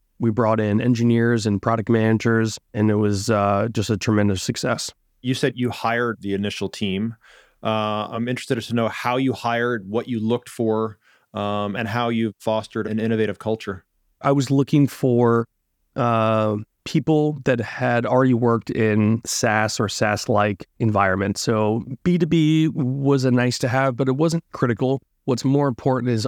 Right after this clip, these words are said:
Speaker 1: understanding how to build SaaS products and how a multiplayer platform ultimately would operate. It was critical to make sure that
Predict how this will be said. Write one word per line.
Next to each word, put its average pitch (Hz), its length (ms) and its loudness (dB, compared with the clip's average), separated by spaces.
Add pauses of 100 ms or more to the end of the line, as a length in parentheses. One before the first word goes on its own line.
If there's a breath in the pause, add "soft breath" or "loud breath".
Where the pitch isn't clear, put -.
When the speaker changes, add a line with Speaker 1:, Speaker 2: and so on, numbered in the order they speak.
Speaker 1:
understanding 120 840 2 (380)
how 120 680 0 (360)
to - 100 0
build 113 260 2
SaaS 107 280 -2
products 113 420 0
and 117 160 0
how 113 520 0
a 117 100 -2
multiplayer 113 880 0 (260)
platform 104 580 0
ultimately 104 360 0
would 98 120 0
operate. 101 460 -2 (140)
It 117 80 2
was 110 140 0
critical 127 360 0
to 117 80 4
make 107 160 2
sure 110 220 0
that 104 180 0